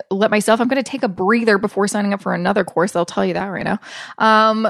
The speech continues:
like, you know, I have plans to update my Investing Foundations for Kings course. So feel free to sign up for that. I'm gonna do some updates 'cause I've learned so much, uh, that I wanna, you know, integrate into, uh, this course, just, like, zhuzh it up a little bit.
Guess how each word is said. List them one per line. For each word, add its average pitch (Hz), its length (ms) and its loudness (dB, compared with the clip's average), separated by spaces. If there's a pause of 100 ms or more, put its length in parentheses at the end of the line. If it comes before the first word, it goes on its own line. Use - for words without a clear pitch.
like, 220 380 2
you 254 60 0
know, 233 380 4
I 185 140 4
have 196 160 2
plans 202 380 -2
to 214 100 -2
update 214 360 2
my 214 120 2
Investing 214 520 0
Foundations 226 400 2
for 254 140 0
Kings 370 480 -6
course. 240 280 0
So 196 160 -2 (420)
feel 202 200 4
free 254 200 2
to 302 80 2
sign 285 200 2
up 294 120 0
for 311 80 2
that. 302 240 4
I'm 233 80 0
gonna 214 160 0
do 208 140 -2
some 220 140 -4
updates 240 360 0
'cause 214 120 0
I've 202 140 -2
learned 202 220 -2
so 220 180 -2
much, 202 260 0 (320)
uh, 196 120 2
that 185 120 4
I 196 60 6
wanna, 190 400 4 (140)
you 139 160 -8
know, 131 100 -2 (120)
integrate 233 680 2
into, 214 600 2 (320)
uh, 190 540 4
this 196 260 0
course, 247 540 2
just, - 180 -4
like, 196 320 0 (100)
zhuzh 254 360 0
it 254 100 2
up 185 180 4
a 202 40 0
little 196 240 2
bit. 254 240 2